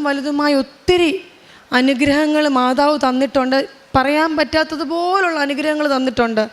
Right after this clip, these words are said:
പണ്ടൊക്കെ എന്തെങ്കിലുമൊക്കെ ഒരു വിഷമമോ കാര്യങ്ങളോ ഒക്കെ വരുന്നുണ്ടേ നമ്മൾ ഈ അമ്മയോട് പറയണോ, അപ്പനോട് പറയണോ, അല്ലെ ഭർത്താവിനോട് പറയണോ എന്നുള്ളൊരു ടെൻഷനുണ്ട്. ഇന്നിപ്പോൾ അതിൻ്റെ പ്രാവശ്യമില്ല. പെട്ടെന്നൊരു ലൈറ്റ് എ ക്യാൻഡിൽ അങ്ങ് ഇട്ടേക്കാം. അല്ല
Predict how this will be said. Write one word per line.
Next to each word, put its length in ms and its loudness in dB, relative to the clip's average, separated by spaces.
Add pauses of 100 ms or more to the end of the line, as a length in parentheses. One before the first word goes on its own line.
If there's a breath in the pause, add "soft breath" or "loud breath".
(580 loud breath)
പണ്ടൊക്കെ 460 0
എന്തെങ്കിലുമൊക്കെ 640 0
ഒരു 160 0
വിഷമമോ 500 0 (140)
കാര്യങ്ങളോ 540 0
ഒക്കെ 220 -4
വരുന്നുണ്ടേ 500 0 (480 loud breath)
നമ്മൾ 220 2
ഈ 100 2 (140)
അമ്മയോട് 320 2 (100)
പറയണോ, 320 0 (120)
അപ്പനോട് 340 0 (100)
പറയണോ, 380 0 (460 loud breath)
അല്ലെ 140 4 (100)
ഭർത്താവിനോട് 600 0 (100)
പറയണോ 320 2
എന്നുള്ളൊരു 340 0
ടെൻഷനുണ്ട്. 640 0 (120)
ഇന്നിപ്പോൾ 380 0
അതിൻ്റെ 340 0
പ്രാവശ്യമില്ല. 680 0 (600 loud breath)
പെട്ടെന്നൊരു 460 0
ലൈറ്റ് 240 0
എ 120 2
ക്യാൻഡിൽ 340 0
അങ്ങ് 160 -2
ഇട്ടേക്കാം. 380 -2 (1160 loud breath)
അല്ല 160 4